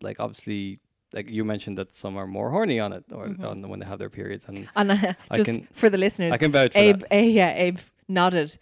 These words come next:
Speaker 2: vigorously when I said that <laughs> off mic.
Speaker 1: Uh, so yeah, it's, uh, down to the comfort levels. Obviously, if you're feeling absolutely like shit,
Speaker 2: Yeah.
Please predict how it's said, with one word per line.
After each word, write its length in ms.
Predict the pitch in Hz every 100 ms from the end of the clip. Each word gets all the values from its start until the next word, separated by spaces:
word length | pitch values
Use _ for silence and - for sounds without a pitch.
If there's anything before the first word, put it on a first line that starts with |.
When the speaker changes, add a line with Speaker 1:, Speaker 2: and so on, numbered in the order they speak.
| _ -
Speaker 2:
vigorously 680 | 185 262 262 190 - 165
when 140 | 170 180
I 60 |
said 220 | 175 196 175
that 840 | 190 - 220 185 233 - - -
<laughs> 40 |
off 200 | 208 196
mic. 680 | 190 170 - - 226 - 196 _
Speaker 1:
Uh, 380 | 117 110 110 104
so 240 | 98 113 113
yeah, 360 | 123 123 107
it's, 360 | 110 104 - -
uh, 360 | 107 104 107 104
down 200 | 135 160
to 100 | -
the 60 |
comfort 320 | - 175 - 123
levels. 260 | 101 101
Obviously, 400 | 107 127 107 101
if 100 | 92
you're 80 | 98
feeling 320 | - 101 98
absolutely 600 | 98 98 101 101 92 90
like 200 | 92 87
shit, 380 | - - 117 - _ 349
Speaker 2:
Yeah. 200 | 175